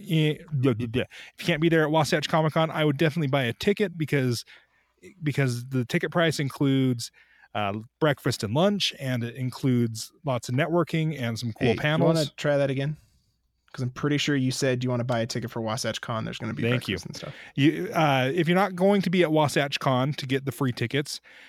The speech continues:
Speaker 1: you want to buy a ticket to Podcast Summit because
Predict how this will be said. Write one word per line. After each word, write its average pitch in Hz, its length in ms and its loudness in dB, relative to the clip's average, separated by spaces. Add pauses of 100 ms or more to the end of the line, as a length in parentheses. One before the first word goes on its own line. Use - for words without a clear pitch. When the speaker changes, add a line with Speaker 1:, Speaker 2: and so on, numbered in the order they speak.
(140)
Speaker 1:
you 143 380 6
want 156 640 0 (120)
to 156 120 0
buy 139 200 2
a 120 100 2
ticket 196 360 0 (120)
to 139 200 2
Podcast 139 580 0
Summit 165 640 0
because 131 640 0